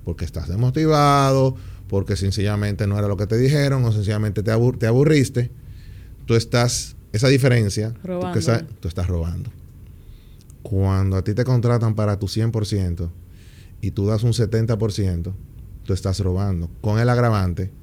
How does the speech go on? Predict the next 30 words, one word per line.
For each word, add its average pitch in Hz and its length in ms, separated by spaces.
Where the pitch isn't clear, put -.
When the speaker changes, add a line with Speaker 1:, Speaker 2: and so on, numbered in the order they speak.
Speaker 1:
de 104 120
que 107 100
probablemente 120 580
hasta 123 200
estén 123 320
conforme 104 480
con 98 180
ese 95 160
setenta 95 400
por 87 160
ciento, 104 360
Speaker 2:
Ujú. 92 260
Speaker 1:
porque 101 240
tu 104 160
cien 131 320
por 127 160
ciento 104 340
nada 92 180
más 92 140
lo 95 100
sabes 92 360
tú. 101 140
Speaker 2:
Ujú. 165 720
Speaker 1:
Y 101 100
por 101 120
eso 104 140
hemos 107 180
hablado 101 300
de 101 80
integridad. 92 600